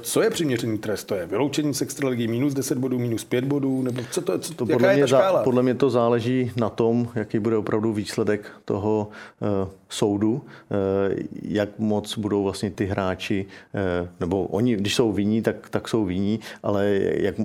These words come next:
Speaker 2: jestli tam byla prostě nějaká nedbalostní činnost a,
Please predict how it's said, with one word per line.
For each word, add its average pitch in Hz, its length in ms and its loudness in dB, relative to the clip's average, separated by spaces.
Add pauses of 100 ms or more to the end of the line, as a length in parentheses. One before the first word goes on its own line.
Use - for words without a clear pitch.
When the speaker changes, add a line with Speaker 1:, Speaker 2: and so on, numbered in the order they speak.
Speaker 2:
jestli 107 200 -2
tam 104 160 0
byla 104 160 0
prostě 101 260 -4
nějaká 101 340 0
nedbalostní 98 640 -2
činnost 98 500 -4
a, 101 220 0